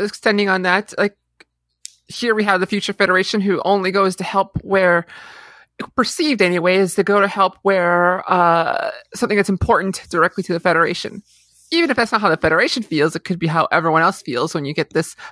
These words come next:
benevolent thing who's trying to help, uh, basically triage, and, uh, they're only helping the people who are, quote unquote, most important at the moment. Uh, and so I could see why planets would feel like, "Okay,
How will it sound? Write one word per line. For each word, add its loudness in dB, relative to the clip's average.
benevolent 0
thing -2
who's -6
trying -2
to -2
help, -2
uh, 0
basically -2
triage, 0
and, 0
uh, 0
they're 0
only -2
helping -2
the -6
people -2
who 0
are, 0
quote -4
unquote, -2
most -2
important -4
at -4
the -6
moment. -8
Uh, -4
and -2
so 0
I 2
could 0
see -4
why 2
planets -2
would -14
feel 0
like, 0
"Okay, -2